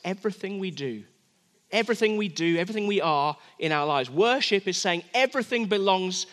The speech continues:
to him. Everything belongs to him. Everything I have, everything I am, the breath in my lungs is from him. He sustains me. And so I want my life to be for him. The sight in my eyes is from him,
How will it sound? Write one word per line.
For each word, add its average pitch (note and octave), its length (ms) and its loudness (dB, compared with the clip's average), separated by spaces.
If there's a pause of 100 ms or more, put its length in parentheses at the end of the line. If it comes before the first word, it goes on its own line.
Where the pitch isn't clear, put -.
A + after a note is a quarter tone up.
(140)
to E3+ 120 0
him. C#3 360 0 (580)
Everything A3+ 540 4
belongs D3+ 400 -2
to D3+ 80 2
him. D3 140 -4
Everything B3+ 440 2
I F3+ 120 2
have, A3+ 360 0 (220)
everything A3 360 4
I E3+ 160 2
am, G#3+ 400 0 (260)
the F#3 100 4
breath A#3 360 4
in A3 80 2
my G3 180 4
lungs A#3 480 4
is A3 160 2
from A#3+ 280 2
him. G#3+ 320 4 (440)
He C4+ 180 2
sustains G3+ 540 2
me. A2+ 240 -6 (220)
And G3+ 120 2
so G#3 320 6 (160)
I A3+ 80 8
want A3+ 220 4
my G#3+ 140 4
life G#3 400 2
to G3+ 100 -2
be A3+ 160 0
for C4 320 2
him. C3 280 -2 (1120)
The G#3+ 60 6
sight C4+ 400 4
in A#3 80 0
my A3 220 2
eyes F#3+ 340 4
is G#3 100 2
from C4 240 2
him, G#3+ 400 2